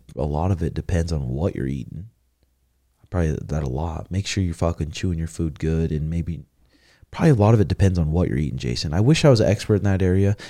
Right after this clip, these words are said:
That'd be a good question for Dan Garner, 'cause I'm sure everyone's different in that, that speed too.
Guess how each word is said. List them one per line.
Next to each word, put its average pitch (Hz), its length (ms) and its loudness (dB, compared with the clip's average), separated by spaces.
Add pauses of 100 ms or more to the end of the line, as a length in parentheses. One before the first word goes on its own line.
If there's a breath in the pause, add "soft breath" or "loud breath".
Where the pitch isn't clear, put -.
That'd 131 140 0
be 147 80 6
a 123 60 6
good 110 180 2
question 104 320 2
for 92 100 -2
Dan 90 280 2
Garner, 80 280 0
'cause - 180 -2
I'm 95 120 4
sure 139 240 4
everyone's 101 400 2
different 92 340 0
in 73 80 -6
that, 92 240 -4 (540)
that 90 240 -6
speed - 920 -20
too. - 240 -8